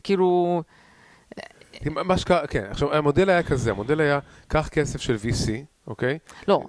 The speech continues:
Speaker 1: הפעם המודל היה כזה גם שאין, אתה, יש כ-, יש בארצות הברית הגדרות של מי מותר להשקיע מה, זה גם לפי סכום, יש institutional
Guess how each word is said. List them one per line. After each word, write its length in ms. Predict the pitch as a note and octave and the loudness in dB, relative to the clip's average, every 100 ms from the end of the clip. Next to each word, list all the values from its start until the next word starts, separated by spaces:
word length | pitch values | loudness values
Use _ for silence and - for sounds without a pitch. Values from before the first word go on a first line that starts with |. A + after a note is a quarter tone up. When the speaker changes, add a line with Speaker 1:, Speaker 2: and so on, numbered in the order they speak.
| - | -4
Speaker 1:
הפעם 260 | - A#3+ | 2 4
המודל 320 | C4 F#3+ F#3+ G3+ | 6 4 2 2
היה 140 | F#3 | 2
כזה 260 | F#3 E3+ G#3 | 0 0 0
גם 140 | G#3 | 0
שאין, 440 | - E3+ A2+ G3+ - D#3+ E3 - | 0 -2 0 -2 -2 -6 -8 -6
אתה, 200 | - G3+ - B2+ - | 0 0 0 -8 -8
יש 200 | D3+ G#3+ | 0 0
כ-, 80 | - A3 | 0 -2
יש 240 | D#3 G3 F3+ | 0 -2 0
בארצות 300 | E3+ D3+ F#3 | -4 -2 -2
הברית 220 | E3 G3 | -2 -2
הגדרות 380 | D#3+ D#3 D3+ F#3 | -2 2 2 2
של 120 | E3 | 0
מי 100 | E3+ | -2
מותר 260 | F3 E3 D#3 | 0 0 0
להשקיע 340 | D3 - D#3 | -2 -2 0
מה, 120 | D#3+ C#3+ | 0 -2
זה 100 | D3 | -4
גם 120 | C#3+ | -6
לפי 140 | C#3+ F3 | -6 -6
סכום, 220 | - E3+ | -2 0
יש 220 | D3 - | -2 -6
institutional 260 | C3+ G#3 | -4 -2